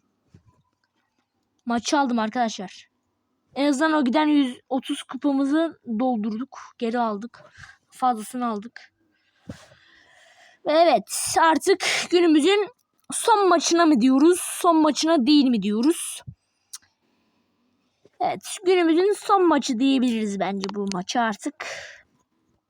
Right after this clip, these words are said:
Kaçarken uykular, yörülgende uydular. Arkadaşlar, sizlerden bir şey isteyeceğim. Hani böyle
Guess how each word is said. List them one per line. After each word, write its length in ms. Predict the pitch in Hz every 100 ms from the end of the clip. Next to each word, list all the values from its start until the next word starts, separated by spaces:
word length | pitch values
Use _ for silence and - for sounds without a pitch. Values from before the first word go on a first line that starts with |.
| _ _ _ _ _ _
Kaçarken 500 | - 285 302 285 320 302
uykular, 600 | 359 330 - 320 349 339
yörülgende 720 | 285 269 262 254 269 269 302
uydular. 640 | 381 370 330 330 359 359 - - - - - - - -
Arkadaşlar, 380 | 349 381 330 277
sizlerden 500 | - 349 349 339 311
bir 60 |
şey 120 | 330
isteyeceğim. 340 | 294 - 233 254
Hani 240 | 294 311 320
böyle 380 | 330 320 330